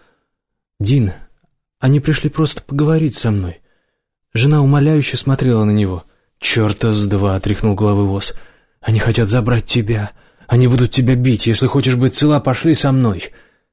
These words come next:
"Я никуда не пойду", — возразила она.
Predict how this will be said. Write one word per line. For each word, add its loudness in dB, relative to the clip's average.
"Я -2
никуда -2
не 0
пойду", — -2
возразила -4
она. -10